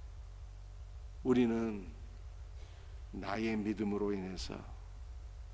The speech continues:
부모님의 신앙도 세워지고, 나의 믿음으로 인해서 배우자의 신앙도 세워지고, 나의 믿음으로 인해서 우리 자녀들의 믿음도 굳건하게 세워지는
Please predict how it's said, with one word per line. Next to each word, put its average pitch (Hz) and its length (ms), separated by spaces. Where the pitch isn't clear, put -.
부모님의 107 540
신앙도 101 460
세워지고, - 580
나의 113 340
믿음으로 113 560
인해서 110 320
배우자의 110 500
신앙도 110 480
세워지고, - 560
나의 123 380
믿음으로 123 500
인해서 120 380
우리 120 200
자녀들의 127 580
믿음도 120 520
굳건하게 185 920
세워지는 113 560